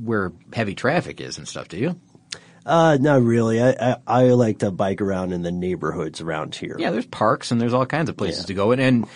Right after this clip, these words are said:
Speaker 1: lightly traveled roads versus, uh, you know, some of the really intense downtown parts. Like when they're talking about biking in Manhattan or biking in Chicago. I know that Chicago has some, some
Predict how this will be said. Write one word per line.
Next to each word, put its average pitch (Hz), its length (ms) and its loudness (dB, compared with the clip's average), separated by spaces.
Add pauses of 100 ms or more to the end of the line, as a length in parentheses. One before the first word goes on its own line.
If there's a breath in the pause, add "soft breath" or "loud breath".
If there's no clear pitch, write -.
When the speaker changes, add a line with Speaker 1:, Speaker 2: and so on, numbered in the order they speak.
(200 loud breath)
Speaker 1:
lightly 123 460 0
traveled 95 560 0
roads 92 360 -2
versus, 95 640 -2 (360 loud breath)
uh, 90 200 -4
you 101 100 -2
know, 98 40 -2
some 110 160 -4
of 98 60 -2
the 98 80 -4
really 98 240 -2
intense 95 540 -8
downtown 101 600 -4
parts. 87 240 -6
Like 98 100 -6
when 110 80 -2
they're 110 120 0
talking 110 240 2
about 101 280 -2 (100)
biking 107 280 -2
in 98 80 -4
Manhattan 104 540 -4
or 92 80 -2
biking 104 360 -2
in 98 60 -4
Chicago. 110 600 -2 (240 loud breath)
I 147 60 0
know 160 100 6
that 135 100 2
Chicago 120 320 0
has 104 200 0
some, 95 280 -6
some 92 340 -6